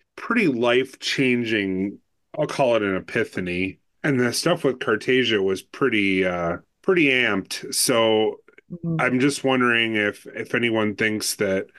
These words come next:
Speaker 1: there's any difference between, based on either or both of those things, that Jakar feels any differently towards Londo or Londo feels any differently towards Jakar.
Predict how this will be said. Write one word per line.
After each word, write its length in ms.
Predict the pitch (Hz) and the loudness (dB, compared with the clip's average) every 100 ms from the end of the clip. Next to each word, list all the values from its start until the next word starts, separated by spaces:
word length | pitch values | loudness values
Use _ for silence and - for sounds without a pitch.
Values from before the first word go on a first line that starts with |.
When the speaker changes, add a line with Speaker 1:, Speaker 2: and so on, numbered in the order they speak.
| _ | _
Speaker 1:
there's 240 | 120 110 110 | -2 0 2
any 200 | 117 110 | 0 0
difference 680 | 101 123 120 117 104 101 | 0 -2 0 -2 -2 -4
between, 800 | - 101 - 113 104 104 101 101 - _ - 147 - | -6 -6 -4 -2 0 0 0 -2 -8 _ -16 -16 -4
based 360 | 117 117 120 - | 0 0 0 0
on 280 | 107 101 101 | 0 0 0
either 320 | 107 110 110 | 0 2 2
or 160 | 104 98 | 2 0
both 340 | 95 104 104 | 0 -2 -2
of 100 | 104 | -4
those 320 | 95 95 92 - | -2 -2 -4 -2
things, 460 | 117 104 98 92 | 0 0 0 -2
that 320 | 101 95 95 - _ 131 | -4 -2 -4 -10 _ -8
Jakar 420 | 110 98 113 104 | -6 -2 0 0
feels 360 | - 110 101 104 | 0 0 0 0
any 160 | 101 | 0
differently 500 | 92 104 - 101 98 | 0 -2 -2 -6 -6
towards 460 | 95 - 95 92 - | -4 -4 -4 -6 -8
Londo 480 | 101 98 101 101 98 | -4 -2 0 0 0
or 140 | 92 | 0
Londo 380 | 92 95 95 92 | 0 -2 -2 -2
feels 280 | - 101 92 | -2 -4 -2
any 180 | 92 90 | -2 -2
differently 420 | 98 95 80 87 | -4 -6 -10 -10
towards 360 | - 90 87 | -10 -10 -10
Jakar. 500 | - 80 - 87 85 | -12 -12 -10 -10 -12